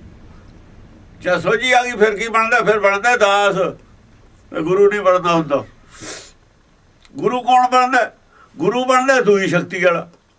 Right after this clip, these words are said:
ਉਹ ਗੁਰੂ ਬਣਦਾ। ਸਾਖਤ ਗੁਰੂ ਬਣਦਾ,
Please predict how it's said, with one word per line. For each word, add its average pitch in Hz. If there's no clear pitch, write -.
ਉਹ 214
ਗੁਰੂ 151
ਬਣਦਾ। 120
ਸਾਖਤ 208
ਗੁਰੂ 185
ਬਣਦਾ, 220